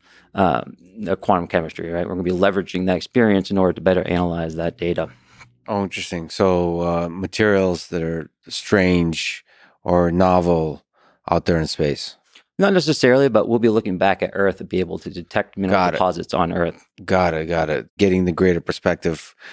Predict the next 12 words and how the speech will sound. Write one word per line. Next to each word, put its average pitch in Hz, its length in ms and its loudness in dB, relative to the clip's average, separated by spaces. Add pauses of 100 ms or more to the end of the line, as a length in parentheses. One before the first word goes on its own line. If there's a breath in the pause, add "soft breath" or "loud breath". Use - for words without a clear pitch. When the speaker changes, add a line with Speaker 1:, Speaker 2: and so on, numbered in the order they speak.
(120 loud breath)
Speaker 2:
from 90 220 0
out 85 180 2
in 80 60 -4
space 85 320 -2
to 78 80 -6
do 82 160 2
analysis 80 460 0
of 69 80 -6
different 73 260 -6
materials. - 580 -10 (120)
Speaker 1:
Correct. 85 240 -10 (100)
Speaker 2:
Interesting. 82 480 -6